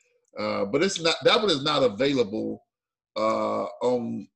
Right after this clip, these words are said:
on Amazon. That was something I self-published years ago, and we got a few copies at the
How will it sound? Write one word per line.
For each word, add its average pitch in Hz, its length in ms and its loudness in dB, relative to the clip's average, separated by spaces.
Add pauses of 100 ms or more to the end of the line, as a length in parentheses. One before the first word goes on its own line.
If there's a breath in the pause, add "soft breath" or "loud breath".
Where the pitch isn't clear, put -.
(160)
on 120 260 -2
Amazon. 117 640 0
That 123 160 0
was 120 160 -6
something 127 260 -2
I 113 100 0
self-published 123 760 -4
years 123 220 -4
ago, 107 460 -2 (420)
and 117 120 0
we 131 60 -2
got 123 220 2
a 110 180 -6
few 175 140 -8 (100)
copies 113 600 -6 (420)
at 113 160 -2
the 113 80 -10